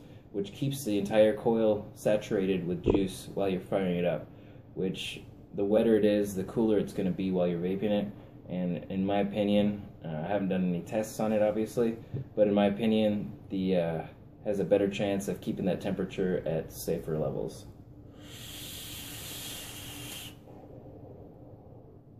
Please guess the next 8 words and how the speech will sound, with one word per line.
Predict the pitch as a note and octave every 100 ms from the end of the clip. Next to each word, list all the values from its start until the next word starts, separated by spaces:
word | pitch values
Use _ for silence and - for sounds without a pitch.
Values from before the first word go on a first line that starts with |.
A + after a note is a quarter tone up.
| - - - -
So | - A2
this | C3 C3+
is, | C#3+ B2+ A#2 - - E2
um, | E2 D#2+ F#2
not | A2 A#2 -
flattened | C3 B2 A#2+ G#2+
or | G#2
anything. | A#2 C3+ C3 C#3